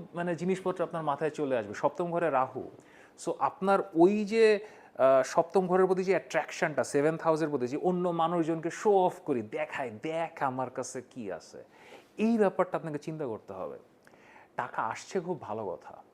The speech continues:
কিন্তু ওই যে বললাম দ্বিতীয় ঘরে একটু সমস্যা, টাকাটা রাখা কঠিন হবে। তো আপনাকে এটা নিয়ে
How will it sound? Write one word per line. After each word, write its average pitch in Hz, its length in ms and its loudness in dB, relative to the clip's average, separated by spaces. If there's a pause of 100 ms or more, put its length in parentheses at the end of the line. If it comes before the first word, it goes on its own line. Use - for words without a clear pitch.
কিন্তু 143 160 -4
ওই 151 80 0
যে 175 100 -2
বললাম 147 400 -4
দ্বিতীয় 143 340 0
ঘরে 156 220 -2
একটু 156 160 -6
সমস্যা, 127 420 -10
টাকাটা 135 380 -2
রাখা 107 560 -2
কঠিন 110 320 -6
হবে। 90 260 -16 (760)
তো 139 160 -6
আপনাকে 170 440 -4
এটা 185 120 0
নিয়ে 185 120 -4